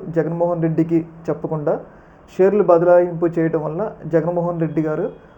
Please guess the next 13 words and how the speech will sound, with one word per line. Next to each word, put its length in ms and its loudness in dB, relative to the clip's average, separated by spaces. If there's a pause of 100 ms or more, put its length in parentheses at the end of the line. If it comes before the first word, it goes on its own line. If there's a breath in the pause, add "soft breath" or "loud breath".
(200 loud breath)
వాళ్ళిద్దరి 420 2
మీద, 220 -2
అంటే 160 -4 (240)
షర్మిల 300 -2 (100)
గారి 200 4
మీద, 140 -4 (140)
విజయమ్మ 320 0
గారి 200 0
మీద 160 -4 (1120 soft breath)
ఆయన 140 2 (140)
న్యాయ 260 4
పోరాటం 320 4
చేస్తున్నారు 400 0